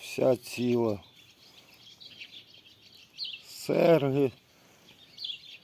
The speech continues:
Намисто. Дуже гарний стан. Одна м-, вона в мене лишилася. Також клеймо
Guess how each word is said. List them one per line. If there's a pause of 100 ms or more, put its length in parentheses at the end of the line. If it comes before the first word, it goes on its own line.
(1700)
Намисто. (1500)
Дуже
гарний
стан. (1120)
Одна
м-, (100)
вона
в
мене
лишилася. (1120)
Також
клеймо